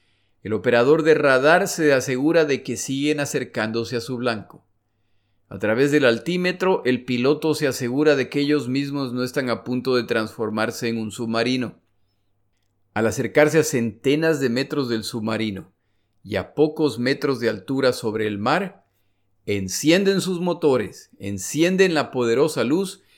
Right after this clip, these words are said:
y el artillero empieza a ametrallar la torre de mando del submarino mientras se sueltan las bombas. En apenas unos segundos el ataque ha terminado.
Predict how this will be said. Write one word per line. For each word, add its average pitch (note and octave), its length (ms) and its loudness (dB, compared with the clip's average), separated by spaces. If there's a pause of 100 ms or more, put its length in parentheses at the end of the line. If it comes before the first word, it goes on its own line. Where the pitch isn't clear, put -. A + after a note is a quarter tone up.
(240)
y B2 160 2
el C3+ 120 6
artillero C3 640 2
empieza E3 480 0
a - 20 2
ametrallar C3+ 720 2
la A#2+ 220 -2
torre C#3+ 340 2
de B2 120 0
mando B2+ 340 -2
del B2+ 140 -2
submarino B2+ 760 -2 (340)
mientras A#2+ 380 -2
se A2+ 140 -6
sueltan C#3+ 480 2
las C3 180 -2
bombas. A2 520 -8 (960)
En G2+ 140 -8
apenas E3+ 500 0
unos F#3+ 300 0
segundos E3 640 0
el A#2 140 0
ataque D#3 720 0
ha C3 220 2
terminado. B2 580 -4